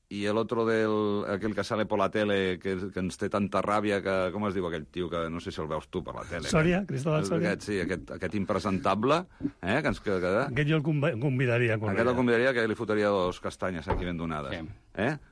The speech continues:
Speaker 1: Perquè no protesta. És una expulsió claríssima, eh? El var entra, sempre diu, per expulsions i coses així.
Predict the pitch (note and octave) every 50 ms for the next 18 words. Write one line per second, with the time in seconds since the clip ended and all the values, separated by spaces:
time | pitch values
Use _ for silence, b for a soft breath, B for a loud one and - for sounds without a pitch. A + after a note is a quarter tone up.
0 | b b b b b b b _ _ _ _ _ _ _ _ _ - - - -
1 | F#2 E2 G2 G#2 F#2+ - G#2+ F#2 C#3+ D3 D3 - - A2 F2 D2+ - - - -
2 | - - D2+ - - F2+ E2+ - - E2+ - G#2+ F#2+ F2 G2+ - - B2+ G2+ D#2
3 | D2+ D#2 G#2 B2 A#2 - B B B B B B B B - F#2 F2+ F#2+ C3 D#3+
4 | F3 - - - - D3 E3+ E3 - D#3+ E3+ D#3 - C3+ B2+ A#2 - G2 F#2+ F#2
5 | F2+ E2 - - G2 E2+ F2 F2 - - - D#2 - - - C#3 E3 F3 - C3
6 | G#2 G#2+ G2+ F#2+ G2+ F2 G2+ E2+ - - D#2+